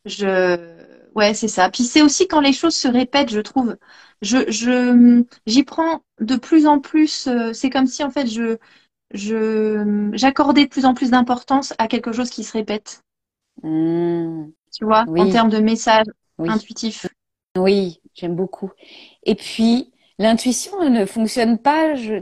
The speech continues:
Speaker 2: trouve, hein, d'une manière linéaire. C'est pas parce qu'elle me donne cette information que c'est maintenant tout de suite. Parce que, comme tu dis, il y a des choses qui sont mises en place dans la vie.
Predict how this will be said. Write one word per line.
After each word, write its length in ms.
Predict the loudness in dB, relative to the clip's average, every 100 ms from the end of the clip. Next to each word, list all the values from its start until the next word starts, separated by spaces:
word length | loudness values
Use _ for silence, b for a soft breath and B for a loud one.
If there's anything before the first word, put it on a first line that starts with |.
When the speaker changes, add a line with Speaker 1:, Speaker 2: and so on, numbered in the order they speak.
| -10
Speaker 2:
trouve, 360 | -12 -4 -2 -2
hein, 340 | -6 -8 -12 _ _ _ _ _ _
d'une 220 | -6 0 2
manière 300 | 2 2 0
linéaire. 420 | 0 -2 -6 -8
C'est 120 | -12
pas 60 | -10
parce 160 | -8
qu'elle 580 | -2 0 0 -2 -6 -8
me 280 | -12 -10 -8
donne 340 | -4 -2 -2 -4
cette 280 | -8 -10
information 840 | -10 -8 -6 -6 -6 -8 -8 -8 -8 _ _ _
que 80 | -10
c'est 180 | -4 -2
maintenant 380 | 0 -2 -4 -6
tout 160 | -8
de 40 | -12
suite. 520 | -10 -6 -8 -10 -20 _ _ _ _
Parce 160 | -10 -4
que, 180 | -4
comme 240 | -2 -2 -2
tu 140 | -4
dis, 160 | -2 -2 0
il 40 |
y 40 |
a 40 | -2
des 100 | -4
choses 240 | -6 -10
qui 120 | -10 -14
sont 140 | -8
mises 180 | -6 -6
en 100 | -8
place 260 | -4 -4 -2
dans 120 | -4
la 160 | -2
vie. 220 | -2 0